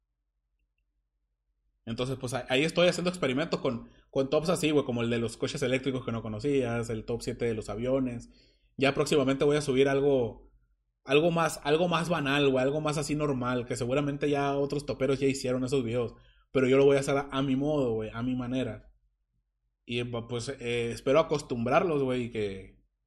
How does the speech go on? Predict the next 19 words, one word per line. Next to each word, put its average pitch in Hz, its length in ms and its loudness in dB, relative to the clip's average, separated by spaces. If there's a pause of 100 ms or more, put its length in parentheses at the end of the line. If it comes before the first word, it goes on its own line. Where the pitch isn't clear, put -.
(320)
y 117 100 -10
que 120 100 -4
entiendan 143 380 -2
que 123 80 -4
el, 110 240 -6
que 123 100 -4
los 117 180 -4
videos 143 240 -2
que 147 100 -2
yo 180 120 0
hago 185 240 0
no 151 140 0
los 165 160 0
hago 156 480 0 (240)
con 131 140 -2
la 139 60 0
intención 127 400 -4
de, 123 540 0
de 113 540 -4